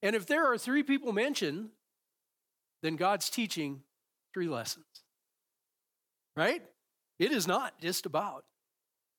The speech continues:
the prodigal son. It is also about the father. And in, it was very interesting because, um, the parable starts out, and a man had two sons.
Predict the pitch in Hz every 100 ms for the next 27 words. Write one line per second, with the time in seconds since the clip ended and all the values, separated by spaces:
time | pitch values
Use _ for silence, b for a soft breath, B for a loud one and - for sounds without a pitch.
0 | _ _ _ _ 151 175 165 139 131 -
1 | 214 135 156 160 170 190 - 151 135 139
2 | 135 147 _ _ - 127 175 196 139 127
3 | _ _ _ _ 196 185 175 180 - 214
4 | 185 180 185 175 151 202 208 190 220 175
5 | - 165 147 156 170 151 139 - - _
6 | _ _ _ - - 147 139 131 135 147
7 | 180 175 147 - 175 143 - 156 143 143
8 | - 143 147 151 143 139 131 151 139 -
9 | 170 143 135 123